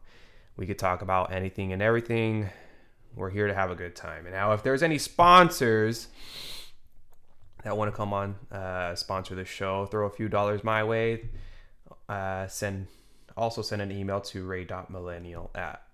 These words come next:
protonmail dot com. Now, I said sponsors, not acquisitions. If you're looking to buy the show, you can go fuck yourself. Now,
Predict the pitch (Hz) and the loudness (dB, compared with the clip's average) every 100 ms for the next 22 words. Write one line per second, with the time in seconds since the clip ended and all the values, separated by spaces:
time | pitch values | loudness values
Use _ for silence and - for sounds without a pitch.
0 | - - 85 82 87 85 85 80 - 82 | -18 -12 -12 -12 -16 -14 -14 -14 -14 -18
1 | - - - - - - - - 90 104 | -16 -16 -18 -20 -20 -20 -14 -6 -4 -2
2 | 98 - - 127 127 117 95 92 98 101 | -4 0 4 8 6 4 -4 -2 0 4
3 | 104 - 117 104 95 - 85 85 87 92 | 4 2 -2 -2 -2 -6 -14 -14 -12 -8
4 | 98 104 110 104 104 110 104 92 - 87 | -4 -4 -2 2 6 6 6 -2 -8 -10
5 | 87 98 92 92 - - 95 - 82 - | -8 -6 -6 -8 -6 -2 -2 -2 -12 -12
6 | 92 - - - - - - - - - | -14 -16 -18 -14 -12 -12 -14 -16 -18 -18
7 | - - 113 120 117 117 113 113 - | -14 2 8 10 10 10 10 8 4